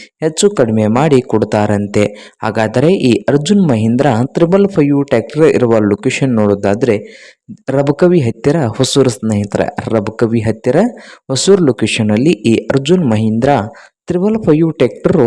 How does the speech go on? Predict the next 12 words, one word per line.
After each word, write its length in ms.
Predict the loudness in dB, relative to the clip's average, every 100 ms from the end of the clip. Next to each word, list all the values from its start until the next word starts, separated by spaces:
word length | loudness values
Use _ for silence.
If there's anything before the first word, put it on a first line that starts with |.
| 0 0
ಮಾರಾಟಕ್ಕೆ 580 | 2 2 0 0 0
ಸಿದ್ಧವಾಗಿದೆ 760 | 0 0 0 2 2 0 0 0
ಸ್ನೇಹಿತರೆ. 720 | -2 -2 0 0 0 2 2 0 -12 -16 -10
ನಿಮ್ಗೇನಾದ್ರೂ 640 | -4 0 2 0 0 0
ಬೇಕಾಗಿದ್ರೆ 760 | 2 0 0 -2 -2 0 2 2
ಓನರ್ಗೆ 680 | 2 0 2 2 2 2
ಕರೆ 360 | 2 0 2 2
ಮಾಡಿ 360 | 2 2 2 0
ಖರೀದಿ 480 | 0 0 0 -2 -2
ಮಾಡಿ. 280 | -2 -2 -2 -4 -12 -20 -10
ಓನರ್ 320 | -4 -2 0 0
ನಂಬರು 420 | 0 2 2